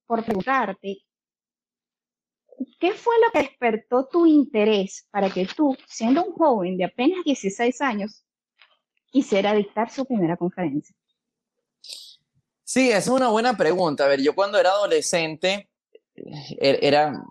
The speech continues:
Speaker 2: bastante tímido, era bastante introvertido, de hecho.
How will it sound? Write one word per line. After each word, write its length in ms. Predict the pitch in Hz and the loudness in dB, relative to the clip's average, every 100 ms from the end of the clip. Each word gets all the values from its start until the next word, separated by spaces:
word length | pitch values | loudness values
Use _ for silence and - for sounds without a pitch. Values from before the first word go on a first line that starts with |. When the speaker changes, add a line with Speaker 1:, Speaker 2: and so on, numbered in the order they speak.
| - | -16
Speaker 2:
bastante 580 | - 135 123 - 131 160 | -6 -4 -2 -2 -2 -2
tímido, 640 | 165 214 180 151 131 156 151 | 2 2 4 4 4 2 2
era 260 | 123 147 - | 2 0 -4
bastante 440 | 117 120 - 117 | -6 -6 -4 -4
introvertido, 920 | 151 139 135 120 113 180 170 143 120 | -2 2 2 2 0 0 2 4 4
de 140 | 120 113 | 4 2
hecho. 360 | - 156 170 | 0 -4 -4